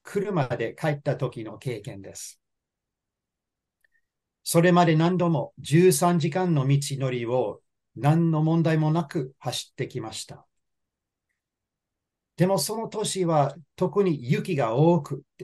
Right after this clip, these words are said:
多くて、道路は凍っていて、時々道路から滑り落ちた車や、事故に遭った人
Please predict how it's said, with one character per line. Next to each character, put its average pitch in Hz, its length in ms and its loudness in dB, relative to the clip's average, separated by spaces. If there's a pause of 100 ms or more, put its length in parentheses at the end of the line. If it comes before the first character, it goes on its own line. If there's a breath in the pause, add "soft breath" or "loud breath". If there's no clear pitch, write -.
多 175 220 2
く - 80 -20
て、 143 340 -6 (1300)
道 147 220 6
路 143 180 4
は 143 240 4
凍 170 260 2
っ 143 100 -6 (100)
て 113 120 -10
い 107 80 -14
て、 - 320 -12 (1300)
時 170 220 -2
々 170 160 4 (420)
道 160 280 2
路 156 140 0
か 156 160 -2
ら 151 200 2
滑 170 340 0
り 180 100 4
落 180 180 0
ち - 100 -10
た 156 120 -4
車 143 460 0
や、 107 240 -18 (840)
事 143 160 0
故 175 160 2
に 165 160 6
遭 165 40 2
っ 160 160 -4
た 147 140 0
人 143 240 -4